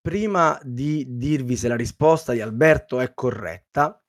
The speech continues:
voglio fare con voi un altro giochino. Voglio darvi la possibilità di guadagnarvi un punto aggiuntivo, ma anche a Leo, anche a Leo.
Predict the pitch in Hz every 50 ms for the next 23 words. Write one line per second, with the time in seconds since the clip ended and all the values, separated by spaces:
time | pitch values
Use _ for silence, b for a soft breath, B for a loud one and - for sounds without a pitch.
0 | _ _ _ - 233 262 262 226 147 123 123 139 135 185 185 165 143 131 139 139
1 | 143 139 139 135 131 120 127 - 123 127 117 110 120 123 104 110 110 107 110 117
2 | 117 117 _ _ _ _ _ _ _ _ _ _ _ _ _ _ _ _ _ _
3 | _ - 175 214 247 254 254 185 151 135 123 135 156 170 170 175 190 - - 214
4 | 190 175 185 175 143 135 135 131 156 156 160 156 151 139 123 123 107 117 120 113
5 | 123 143 156 180 196 180 - 233 254 254 190 - 165 139 113 120 135 127 104 -
6 | - 120 113 127 - - - 240 277 294 294 294 269 220 - 254 240 208 165 160
7 | 156 131 117 107 110 120 135 196 233 240 220 - - 160 131 120 113 107 107 107
8 | 110